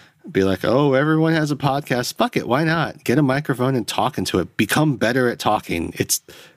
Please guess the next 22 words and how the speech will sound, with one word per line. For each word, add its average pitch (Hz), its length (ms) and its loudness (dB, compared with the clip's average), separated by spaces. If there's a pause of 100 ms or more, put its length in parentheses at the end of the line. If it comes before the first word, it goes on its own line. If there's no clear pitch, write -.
(500)
it's - 100 -14
better 139 380 0
for 139 120 2
the 117 120 2
human 110 360 2
race, 87 400 0
I 92 140 0
think, - 480 -6
that 98 220 -2
everyone 92 480 0
knows 90 220 0
how 104 100 -2
to 85 100 -2
speak, - 480 -4
even 101 240 0
if 95 100 0
they're 95 140 -2
speaking - 420 -2
to 90 120 0
their 90 180 0
own 87 220 -2
wall. 82 440 -2